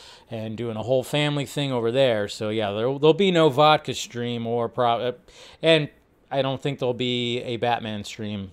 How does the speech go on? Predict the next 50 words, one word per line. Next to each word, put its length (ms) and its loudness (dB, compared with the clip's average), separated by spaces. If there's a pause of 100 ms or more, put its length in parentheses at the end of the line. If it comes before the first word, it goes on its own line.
that 240 0
weekend, 400 -8
too. 200 -6
So 140 -8
just 220 6
letting 160 12
you 120 6
guys 220 10
know, 300 2 (260)
holidays 640 4
are, 340 0
you 120 -8
know, 140 -6
are 140 -4
coming 300 -2
up. 260 -2 (320)
And, 300 -8
uh, 300 -2
oh, 560 10
that 80 10
was 160 4
a 80 -2
nice 400 -4
throw 340 2
and 80 0
a 80 -2
nice 380 -6
catch. 380 -8
Holy 340 -6
Lord. 420 -8 (320)
This 220 -8
is 160 -2
gonna 160 -6
be 160 -4
a 40 -6
good 200 -8
game, 180 -6
even 160 -2
though 80 2
the 100 2
Niners 380 0
are 60 0
already 280 2
up, 160 0
like, 160 -4
twenty-one 840 -8
to 180 -10
seven. 460 -10
That's 180 -14
crazy. 400 -8